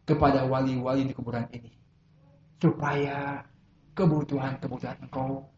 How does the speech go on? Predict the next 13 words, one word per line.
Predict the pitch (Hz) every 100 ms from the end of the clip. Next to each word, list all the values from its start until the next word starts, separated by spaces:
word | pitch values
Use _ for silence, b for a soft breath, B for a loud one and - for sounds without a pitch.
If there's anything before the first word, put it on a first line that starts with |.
| 190
disampaikan | 175 165 139 147 147 139
oleh | 123 120 117
mereka | 123 120 110 -
kepada | - 120 -
Allah | 120 120 113
Subhanahu | 117 - 113 107
wa | 101 _
taala. | - _ _ _ _ _ _ _ _ _ _ _
Indah | 214 165 - -
kan | 139
kelihatannya? | 135 120 - 110 - - _ _ _ _ _ _ _ -
Kelihatannya | 208 226 226
indah. | 196 185